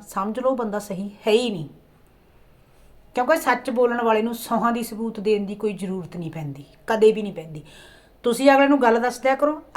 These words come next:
ਅਗਲੇ ਨੇ ਯਕੀਨ ਕਰਨਾ ਨਾ ਕਰਨਾ ਅਗਲੇ ਦੀ ਮਰਜ਼ੀ ਆ, ਪਰ ਤੁਸੀਂ ਪਾਪਾਂ ਦੇ ਭਾਗੀ ਨਹੀਂ ਬਣਨਾ, ਰੱਬ ਨਾਲ ਜੁੜਨਾ ਨਾ, ਤਾਂ ਇਹ ਗੱਲਾਂ ਛੱਡੋ। ਉਹ ਜਿਵੇਂ ਕਹਿੰਦੇ ਹੁੰਦੇ ਆ ਨਾ ਵੀ ਅੱਗ ਦੇ ਵਿੱਚ ਸਾੜ ਕੇ ਸਿਉਣੇ ਨੂੰ ਸ਼ੁੱਧ ਕੀਤਾ ਜਾਂਦਾ, ਸੋ ਆਪਣੀ ਆਤਮਾ ਨੂੰ ਵੀ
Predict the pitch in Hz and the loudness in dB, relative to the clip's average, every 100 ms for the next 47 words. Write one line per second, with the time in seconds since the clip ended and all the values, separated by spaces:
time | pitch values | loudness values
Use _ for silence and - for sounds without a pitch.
0 | 214 220 240 254 202 226 247 240 - 240 | 4 6 4 0 -4 -4 -6 -4 4 4
1 | 247 262 285 277 202 208 208 214 233 262 | 4 2 0 -2 -2 0 2 2 0 0
2 | 269 - 226 214 202 185 175 147 170 165 | -4 6 6 8 4 0 -6 -8 -10 -6
3 | 202 196 220 269 262 208 - 185 175 214 | -4 -4 -4 -6 -4 -4 -4 -6 -4 -4
4 | 185 196 - - - 190 208 262 233 143 | -4 -8 -12 -20 -8 -4 -2 -2 -4 -6
5 | 139 - - - - 220 220 247 247 240 | -14 -20 -20 -10 4 8 8 4 2 2
6 | 208 190 190 190 269 - - - - - | 0 -4 -4 0 0 0 -8 -20 -8 4
7 | 233 269 220 233 285 - 226 208 269 - | 4 6 2 2 0 -4 0 8 8 6
8 | - - - - - - - - - - | -2 -18 -20 -20 -20 -20 -20 -20 -20 -20
9 | - 240 226 254 262 262 269 311 269 254 | -2 0 0 0 2 2 4 2 0 -2
10 | 262 320 349 - - - - - _ _ | 0 -2 -4 -8 -14 -20 -20 -20 _ _
11 | - 220 196 226 262 269 262 - 262 - | 0 0 2 6 6 4 0 4 4 4
12 | - - - _ _ _ _ _ _ _ | -6 -20 -20 _ _ _ _ _ _ _
13 | _ - - 208 214 220 254 254 233 226 | _ -20 4 6 6 6 2 2 0 0
14 | 233 226 269 - 339 - 233 208 208 208 | 0 -2 -2 -2 -4 0 2 2 0 -4
15 | 202 240 247 247 254 226 220 220 226 269 | -2 -2 -2 -4 -2 -2 -2 -4 -4 -6